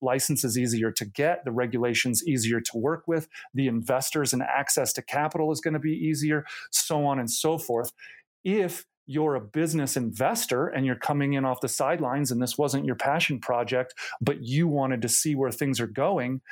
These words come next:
you're looking out there and you're going, "Well, recreational's moving forward. I believe that's gonna look like alcohol on some level in the future. I know profits come out of there. What if the medical ends up going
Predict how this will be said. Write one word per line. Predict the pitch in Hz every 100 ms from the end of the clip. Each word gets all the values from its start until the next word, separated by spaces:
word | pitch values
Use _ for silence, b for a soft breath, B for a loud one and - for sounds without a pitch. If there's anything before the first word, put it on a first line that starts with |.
| B B
you're | 143 180
looking | 175 151 131
out | 131 131
there | 143
and |
you're | 135
going, | 120 127 123
"Well, | 123 123 143
recreational's | 139 139 151 156 160 196 156 131 131
moving | 139 123 113
forward. | - 156 151 120 120 B B B
I | 139
believe | 135 139 131 185 175
that's | 139 -
gonna | 147 131
look | 123 147
like | 139 123 -
alcohol | 139 180 139 127 123
on | 120 117
some | - 127 123
level | 123 127 127
in | 120
the | 113
future. | - 135 123 143 139 B B 131
I |
know | 131 147 185
profits | - 135 131 127
come | - 143 131
out | 123
of | 110
there. | 104 170 135 123 B B B -
What | 139
if | 190 -
the | 156
medical | 147 165 202 156 143
ends | 156 156
up | 151 -
going | 135 151 151 147